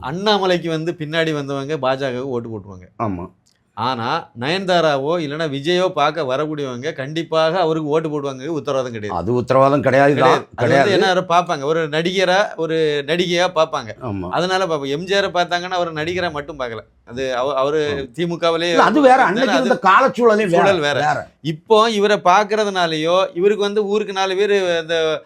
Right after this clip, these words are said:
Speaker 1: போர்டு வைக்கிறதுனாலயோ அவர் வந்து மிகப்பெரிய ஆட்சியை பிடிச்சு விடுவாருன்னு நம்ம சொல்ல முடியாது.
Speaker 2: ஆட்சியை பிடிப்பாருன்னு நான் சொல்லல.
Speaker 1: அதே சமயத்துல
Speaker 2: ஆனா அவர் பின்னாடி இவ்வளவு அறிவாற்றல் வளர்ந்த பிறகும்
Speaker 1: அது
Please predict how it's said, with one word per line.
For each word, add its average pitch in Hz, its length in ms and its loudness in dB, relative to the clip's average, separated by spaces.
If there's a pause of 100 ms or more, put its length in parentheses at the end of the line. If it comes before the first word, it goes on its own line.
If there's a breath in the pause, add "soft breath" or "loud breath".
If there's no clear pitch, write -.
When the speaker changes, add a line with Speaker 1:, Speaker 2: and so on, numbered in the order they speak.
(260 soft breath)
Speaker 1:
போர்டு 214 280 2
வைக்கிறதுனாலயோ 175 840 -2 (140)
அவர் 185 240 0
வந்து 196 300 -8
மிகப்பெரிய 190 420 -4
ஆட்சியை 185 320 2
பிடிச்சு 180 240 -8
விடுவாருன்னு 175 340 -2
நம்ம 190 140 -6
சொல்ல 175 180 -6
முடியாது. 131 240 -10 (220 soft breath)
Speaker 2:
ஆட்சியை 226 380 4
பிடிப்பாருன்னு 233 520 2
நான் 208 140 -2
சொல்லல. 170 180 4
Speaker 1:
அதே 180 140 2
சமயத்துல 180 400 -2 (140)
Speaker 2:
ஆனா 175 260 4
அவர் 202 300 4
பின்னாடி 269 460 4
இவ்வளவு 226 460 2
அறிவாற்றல் 214 560 2
வளர்ந்த 175 280 2
பிறகும் 135 520 0 (300)
Speaker 1:
அது 139 180 -4